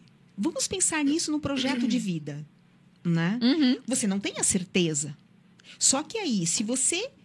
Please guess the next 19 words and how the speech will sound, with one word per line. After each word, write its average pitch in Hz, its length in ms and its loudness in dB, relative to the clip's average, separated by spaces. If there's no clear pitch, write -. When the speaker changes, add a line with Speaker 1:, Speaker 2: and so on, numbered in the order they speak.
Speaker 1:
descasca, 294 720 0
corta 311 340 -4
a 403 40 -6
laranja, 202 460 0
faz 302 380 -2
o 311 60 2
suco 185 440 0
e 185 60 0
vai 262 280 -2
tomar, 165 580 -4
e 170 40 0
o 180 40 2
suco 302 420 -2
está 165 380 -4
azedo, 147 580 -4
a 175 80 -4
laranja 175 600 0
estava 156 360 -6
azeda, 151 580 -4